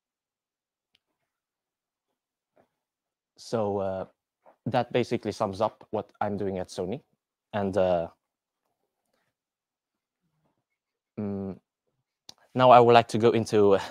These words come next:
more technical part of, uh, the presentation. Uh, I don't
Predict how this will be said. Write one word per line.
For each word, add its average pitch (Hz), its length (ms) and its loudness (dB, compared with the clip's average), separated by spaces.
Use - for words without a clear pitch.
more 117 160 2
technical 123 440 -4
part - 280 0
of, 104 120 -4
uh, 92 340 -2
the 101 100 -12
presentation. 104 600 -8
Uh, 92 380 -8
I 123 60 -2
don't 123 260 -4